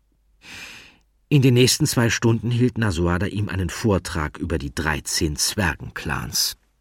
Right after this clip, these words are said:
Sie unterwies ihn in ihrer Geschichte und Politik,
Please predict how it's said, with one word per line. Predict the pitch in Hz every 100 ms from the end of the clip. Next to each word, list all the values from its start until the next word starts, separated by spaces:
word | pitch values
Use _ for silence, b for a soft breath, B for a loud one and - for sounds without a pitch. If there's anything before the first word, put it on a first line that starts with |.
| _ _ - B
Sie | 82 104 131
unterwies | 160 127 98 101 113 -
ihn | 120 120
in | 92
ihrer | 90 87 85
Geschichte | 69 - 90 - -
und | - 92
Politik, | - 107 95 - 135 -